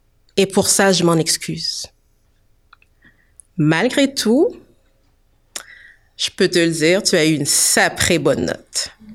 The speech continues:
Peut-être même la meilleure de la classe. » À ce moment-là, je pleurais à chaudes larmes. Elle a continué en disant, « Quand il parlait,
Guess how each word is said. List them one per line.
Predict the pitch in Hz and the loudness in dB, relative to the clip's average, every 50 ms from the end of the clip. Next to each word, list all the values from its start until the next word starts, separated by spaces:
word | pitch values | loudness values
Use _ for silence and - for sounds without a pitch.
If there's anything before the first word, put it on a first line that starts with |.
| - - - - - - - - - | -20 -20 -20 -20 -20 -20 -20 -16 -2
Peut-être | - 196 185 190 185 190 175 180 - | 0 0 0 2 2 0 0 2 2
même | 180 175 175 165 170 | 2 4 4 4 2
la | 170 160 156 151 | 2 2 2 0
meilleure | 160 156 160 165 180 196 196 185 180 180 175 170 165 160 | 2 2 4 4 4 4 4 4 4 4 4 2 2 2
de | 151 156 | 2 2
la | 135 127 123 | 2 2 2
classe. » | - - - 147 - - - - - - - - - - - _ - - - - - - - 117 113 107 101 101 98 92 95 92 92 98 - _ _ - _ _ _ - - - - - - - - - - - - _ _ _ _ _ _ _ _ _ _ _ _ - | 0 -2 -4 -6 -6 -6 -8 -8 -6 -4 -4 -4 -6 -8 -16 _ -20 -20 -20 -20 -20 -18 -16 -16 -18 -18 -18 -20 -18 -18 -20 -20 -20 -20 -20 _ _ -20 _ _ _ -20 -20 -20 -20 -20 -20 -20 -20 -20 -20 -20 -20 _ _ _ _ _ _ _ _ _ _ _ _ -4
À | 170 170 | -4 -2
ce | 165 - - | 0 2 2
moment-là, | 175 170 165 170 165 160 160 160 151 151 165 185 - _ _ _ _ _ _ _ _ _ _ _ - | 4 4 6 4 4 4 4 4 2 0 -2 -6 -10 _ _ _ _ _ _ _ _ _ _ _ -6
je | - - - | -6 -6 -4
pleurais | - - 175 165 160 151 156 151 - - | 0 2 2 2 4 4 2 0 0 -2
à | 160 160 156 | -4 -2 0
chaudes | - - - - 185 156 139 - | 0 0 0 0 0 -2 -4 -4
larmes. | - - - - - - - - - - _ _ _ _ _ _ _ _ _ _ _ _ - _ _ _ _ _ _ _ _ _ _ - - _ _ _ - _ _ _ - - - - - - - - - _ _ _ _ _ _ - _ _ _ _ _ - - | -8 -10 -10 -12 -14 -16 -20 -20 -20 -20 _ _ _ _ _ _ _ _ _ _ _ _ -20 _ _ _ _ _ _ _ _ _ _ -16 -16 _ _ _ -20 _ _ _ -20 -20 -20 -20 -20 -20 -20 -20 -20 _ _ _ _ _ _ -20 _ _ _ _ _ -4 0
Elle | 175 175 | 0 0
a | 175 | 2
continué | 170 196 185 180 - 202 190 208 | 2 2 2 4 4 4 6 6
en | 214 208 | 6 4
disant, « | 196 175 175 202 208 202 | 4 4 4 4 2 4
Quand | 262 277 277 | 2 2 4
il | 294 262 226 | 4 2 2
parlait, | - - 202 180 170 175 170 175 180 170 - - | 2 0 0 0 2 2 2 2 2 0 -2 -10